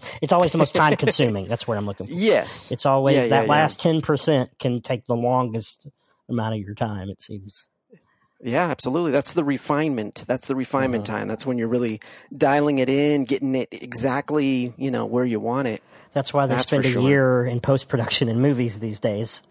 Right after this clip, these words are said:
Speaker 2: Oof, yeah.
Speaker 1: It's 'cause it takes that long to refine. Well, it takes that long for visual effects, but also
Speaker 2: Yeah.
Speaker 1: just to refine your edit takes that long.
Speaker 2: And with visual effects, it's getting more and more complicated with, uh,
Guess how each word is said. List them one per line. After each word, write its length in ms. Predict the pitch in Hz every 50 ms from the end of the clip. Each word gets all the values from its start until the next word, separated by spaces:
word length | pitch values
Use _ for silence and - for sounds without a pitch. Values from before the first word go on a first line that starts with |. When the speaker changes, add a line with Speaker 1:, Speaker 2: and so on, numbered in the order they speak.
| - -
Speaker 2:
Oof, 520 | 170 190 175 147 - - - - - - -
yeah. 340 | - 110 107 101 104 98 101
Speaker 1:
It's 140 | 120 113 -
'cause 260 | - 131 113 107 117
it 100 | 120 -
takes 260 | - 135 131 113 - -
that 180 | 139 120 113 113
long 400 | 120 123 123 123 120 123 127 123
to 260 | 123 127 123 123 120 - - - - - -
refine. 420 | 131 117 - - 127 120 120 123 123
Well, 220 | 139 139 135 127
it 80 | 127 -
takes 240 | - 143 - -
that 120 | - 107 113
long 160 | 117 113 101
for 140 | - - 104
visual 380 | 107 117 113 107 107 98 101
effects, 480 | 95 - - 123 113 104 - - - -
but 240 | - 107 107 95 - - _ _ - - - _ -
also 260 | 127 123 - 104 123
Speaker 2:
Yeah. 80 | 113 104
Speaker 1:
just 180 | 107 - - -
to 80 | 143 120
refine 560 | 107 104 107 - - - 120 113 113 110 104
your 200 | 104 104 92 98
edit 280 | 120 117 104 101 - - _
takes 260 | - 101 101 - - -
that 120 | 117 107 - _
long. 260 | 107 107 113 110 113 - - _ _ _ _ _ _ _ _ _ _ _ - -
Speaker 2:
And 260 | 165 214 262 277 233
with 220 | 190 123 127 107 -
visual 360 | - 196 226 196 143 110 113
effects, 400 | 107 - - 120 113 107 - -
it's 120 | - -
getting 400 | - 151 127 123 135 127 120 117
more 220 | 117 131 147 156 143
and 80 | 139 131
more 120 | 127 113
complicated 760 | - - 160 165 170 - - - 143 123 117 107 110 110 -
with, 460 | 127 123 113 113 104 - - - - -
uh, 300 | 120 113 110 107 107